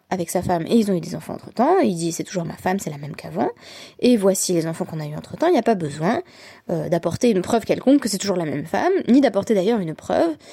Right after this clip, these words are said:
que les enfants sont bien les enfants du couple. » Euh, toutefois, euh, Meta ve elobanea, mais ve raya al habanim.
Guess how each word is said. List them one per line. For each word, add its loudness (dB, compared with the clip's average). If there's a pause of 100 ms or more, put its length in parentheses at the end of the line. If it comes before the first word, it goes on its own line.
(220)
que 2
les 4
enfants 0
sont 4
bien 4
les -2
enfants -4
du -8
couple. » -20 (1120)
Euh, -2 (140)
toutefois, -4 (680)
euh, 0 (560)
Meta 4
ve 4
elobanea, -2
mais 6
ve 4
raya 0
al 2
habanim. 0